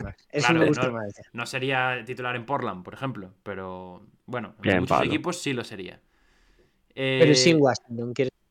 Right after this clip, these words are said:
Speaker 2: claro, en
Speaker 1: Bueno, en
Speaker 2: Washington sería,
Speaker 1: Washington.
Speaker 2: sería titular. A mí me gusta mucho Montemorris, eh, pero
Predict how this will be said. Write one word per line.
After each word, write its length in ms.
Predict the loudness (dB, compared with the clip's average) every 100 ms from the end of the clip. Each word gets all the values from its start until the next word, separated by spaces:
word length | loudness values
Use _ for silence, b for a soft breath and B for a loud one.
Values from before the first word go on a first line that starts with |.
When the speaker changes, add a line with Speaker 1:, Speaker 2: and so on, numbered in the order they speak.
| _ _
Speaker 2:
claro, 260 | 0 0 2
en 80 |
Speaker 1:
Bueno, 180 | 2 2
en 60 | 4
Speaker 2:
Washington 160 | 4 4
sería, 320 | 2 2 2
Speaker 1:
Washington. 260 | -2 -6
Speaker 2:
sería 240 | -6 -2 -2
titular. 420 | -2 0 0 0 -8 -8
A 80 |
mí 80 | -2
me 120 | -2
gusta 180 | -2 -4
mucho 160 | -8 -6
Montemorris, 520 | -6 -4 -4 -6 -8
eh, 100 | -10 -8
pero 420 | -6 -6 -8